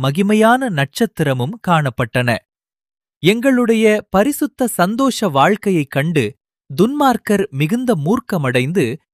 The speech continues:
எங்கள் மேல் கைபோட்டு, சிறைச்சாலைக்கு இழுத்துச் செல்ல பாய்ந்து வந்தனர். கர்த்தருடைய நாமத்தினாலே எம் கைகளை நீட்டினபோது, அவர்கள் பலனற்று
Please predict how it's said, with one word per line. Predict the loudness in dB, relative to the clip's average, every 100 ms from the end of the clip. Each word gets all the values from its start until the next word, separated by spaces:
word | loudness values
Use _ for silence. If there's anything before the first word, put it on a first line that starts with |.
| _
எங்கள் | -4 0 2 2
மேல் | 2 0 -2
கைபோட்டு, | -2 0 -2 0 -2 -2 -6 _ _ -2
சிறைச்சாலைக்கு | 2 2 0 0 2 2 0 0
இழுத்துச் | 2 2 0 -4
செல்ல | -2 -2 0 0 -4 -2
பாய்ந்து | 0 0 0 -2
வந்தனர். | -2 -2 0 0 -2 _ _ _ _ _ 0
கர்த்தருடைய | 2 0 0 2 2
நாமத்தினாலே | 4 2 0 -2 2 2 4 2 -2
எம் | -4 -4
கைகளை | -2 0 2 2 2 2
நீட்டினபோது, | 0 0 0 -2 0 0 2 -2 -4 _ _
அவர்கள் | -2 0 0 0 0
பலனற்று | 2 2 2 0 -2 -2 -2